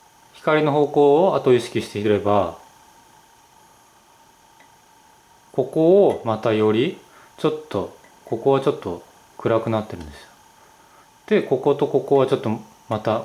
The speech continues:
こっちの方が明るいので、そこをかき分けることによって、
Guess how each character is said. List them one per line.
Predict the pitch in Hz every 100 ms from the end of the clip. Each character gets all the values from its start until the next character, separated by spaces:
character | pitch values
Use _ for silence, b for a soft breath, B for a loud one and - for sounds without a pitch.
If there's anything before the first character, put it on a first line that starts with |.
| -
こ | 117
っ |
ち | 147
の | 135
方 | 95 - - - 104
が | 127
明 |
る | 123
い | 104
の | 87
で、 | 87 95 82 - _ B B B B
そ | -
こ | - 151
を |
か | 151 147
き | 147
分 | 143 139
け | 156
る | 135
こ | -
と | 107
に | 110
よ | 107
っ |
て、 | 98 - 175 175 104 -